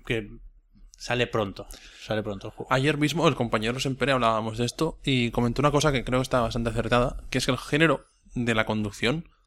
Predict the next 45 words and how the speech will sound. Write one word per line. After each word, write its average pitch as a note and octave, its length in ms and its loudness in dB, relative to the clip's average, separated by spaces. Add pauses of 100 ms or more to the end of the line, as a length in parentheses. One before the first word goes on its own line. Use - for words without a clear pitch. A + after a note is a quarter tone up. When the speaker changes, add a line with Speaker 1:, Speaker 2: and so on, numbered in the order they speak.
(360)
Speaker 2:
quizá C3+ 360 0
es C#3+ 100 0
el D#3 120 2
que D3 100 -2
menos, C3+ 540 2
de C3+ 80 4
los C3 160 4
que C3+ 80 0
menos D3 180 6
se D3 80 2
nota A2+ 180 2
el F#2+ 60 -2
cambio G2+ 520 -4 (360)
que - 60 -4
ha A2+ 40 -2
habido A2+ 220 2
de G#2 80 -2
generación. G#2 560 -4
Si - 160 -2
ya C#3 100 12
de F3 100 10
por D#3+ 120 8
sí C3 60 4
se C3 120 2
nota A#2 180 2
poco, B2 420 2
<laughs> - 40 -16
que C#3+ 80 0
esto B2+ 180 6
ya C3 100 12
es A#2 80 4
otro B2 160 0
tema, A#2+ 300 0 (800)
pero C3+ 200 4
que C3+ 80 2
el B2+ 80 0
género E3 320 6
de D#3+ 260 6
las D3+ 180 4
carreras, D3+ 400 4
que - 120 -4
siempre A#2+ 160 2
había C3+ 120 6
sido B2+ 180 4
como G#2+ 500 -2